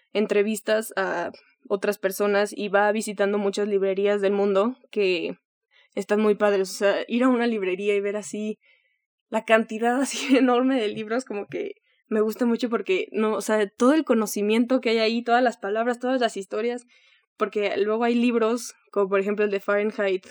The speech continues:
cuatrocientos cincuenta y uno, creo que sí es así, em, que es también súper viejito, pero todavía tiene como mucha relevancia hoy. Entonces,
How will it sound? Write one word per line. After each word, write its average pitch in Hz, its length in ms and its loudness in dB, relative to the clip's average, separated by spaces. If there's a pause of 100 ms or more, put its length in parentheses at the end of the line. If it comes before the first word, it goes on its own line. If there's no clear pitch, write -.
cuatrocientos 196 480 -6
cincuenta 185 380 -4
y 190 120 -2
uno, 214 260 -2 (240)
creo 208 180 -12
que 202 120 -10
sí - 360 -18
es 208 120 -12
así, 208 280 -10 (680)
em, 196 500 -4 (300)
que 196 460 4
es 208 160 2
también 240 280 4
súper 226 340 0
viejito, 196 480 -2
pero 202 180 2
todavía 220 260 2
tiene 220 200 -2
como 190 140 -4
mucha 208 320 -2
relevancia 196 720 2
hoy. 202 240 0 (640)
Entonces, 208 640 -4